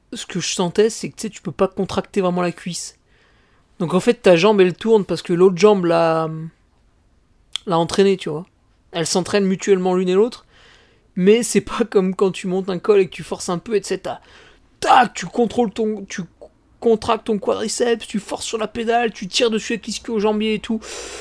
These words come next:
Euh, non. Non, là, il y avait pas ça. Après, je suis passé cet après-midi sur le, sur le festival, la e-bike, quelque chose à Tignes. Donc, c'est sympa, ça, ça, ça me sort un peu aussi de,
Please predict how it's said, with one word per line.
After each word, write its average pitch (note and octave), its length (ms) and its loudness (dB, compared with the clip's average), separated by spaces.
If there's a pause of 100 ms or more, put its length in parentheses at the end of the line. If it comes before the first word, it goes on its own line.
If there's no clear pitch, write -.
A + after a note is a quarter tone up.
(160)
Euh, D3+ 340 -2
non. D3 200 -2 (220)
Non, F3 340 6
là, F3 140 8
il E3 60 4
y E3 40 4
avait D#3 160 2
pas D#3+ 180 0
ça. - 260 -6 (3500)
Après, C#4 220 4
je - 60 2
suis C#4+ 100 0
passé C4 260 6
cet - 100 0
après-midi A#3+ 420 4
sur A3+ 160 4
le, F3+ 260 4 (760)
sur - 140 4
le F#3 60 6
festival, G#3 560 2
la D#3 120 0
e-bike, F3 540 0
quelque F3 220 -10
chose F3+ 200 -4
à E3 100 -2
Tignes. G#3+ 360 -4 (720)
Donc, D3 140 -10
c'est D#3 100 -14
sympa, E3+ 580 6
ça, D#3+ 280 -8
ça, - 220 -12
ça F3+ 180 -6
me E3 60 -6
sort F#3+ 300 0
un E3 100 -2
peu E3+ 120 -6
aussi F3 380 -4
de, D3+ 480 -12